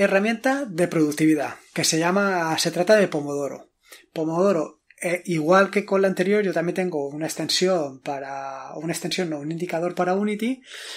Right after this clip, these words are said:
Pomodoro es otra extensión que se adapta al escritorio de Nome Shell. Estoy trabajando en crear una extensión también de Pomodoro. Si no conoces Pomodoro, puedes buscarlo en, en mi página y encontrarás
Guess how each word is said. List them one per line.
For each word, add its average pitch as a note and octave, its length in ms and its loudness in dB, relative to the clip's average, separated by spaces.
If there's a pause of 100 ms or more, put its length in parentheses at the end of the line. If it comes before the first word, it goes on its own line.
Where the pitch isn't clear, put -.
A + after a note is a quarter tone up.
(240)
Pomodoro F3 640 2
es F3+ 260 0
otra F#3 180 -2
extensión G3+ 480 -2
que F3+ 100 -2
se D#3 120 -4
adapta E3 300 -2
al F3+ 100 0
escritorio F#3 760 -2
de D3+ 300 -4
Nome D#3+ 200 -4
Shell. C3+ 340 -8 (380)
Estoy G3 240 2
trabajando G#3+ 480 4
en F#3+ 180 0
crear F3 540 -2
una F3 440 0
extensión F#3 720 -2 (280)
también F3 460 0
de D#3 160 -2
Pomodoro. C#3+ 520 -6 (320)
Si - 200 0
no F#3 120 2
conoces G3 640 2
Pomodoro, G3 680 -2
puedes F3+ 180 2
buscarlo E3+ 360 -2
en, D3 220 -6
en D3 260 -8
mi C#3+ 120 -8
página F3+ 440 0
y E3 80 -2
encontrarás D3+ 720 -4